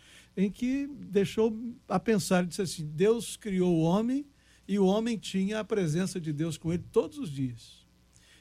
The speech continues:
E Deus disse assim, "Mas não é bom que o homem esteja só." E a reflexão dele foi assim, "Deus e um homem continua sendo um homem sozinho."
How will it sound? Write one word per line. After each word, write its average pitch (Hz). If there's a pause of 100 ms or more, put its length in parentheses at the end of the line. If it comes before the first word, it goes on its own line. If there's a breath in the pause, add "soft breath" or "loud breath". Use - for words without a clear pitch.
E 233
Deus 196
disse 170
assim, 165
"Mas 180
não 226
é 208
bom 175
que 185
o 226
homem 175
esteja 165
só." 123 (800 soft breath)
E 190
a 254
reflexão 190
dele 175
foi 202
assim, 156
"Deus 185
e 170
um 165
homem 185
continua 190
sendo 196
um 180
homem 185
sozinho." 139